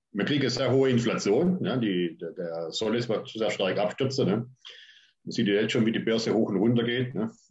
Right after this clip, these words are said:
jeden Tag, und, äh, auch der, der Soles, ja, also,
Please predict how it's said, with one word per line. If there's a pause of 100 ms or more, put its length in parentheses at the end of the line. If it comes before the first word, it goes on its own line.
jeden
Tag, (760)
und,
äh, (1040)
auch
der,
der
Soles,
ja,
also,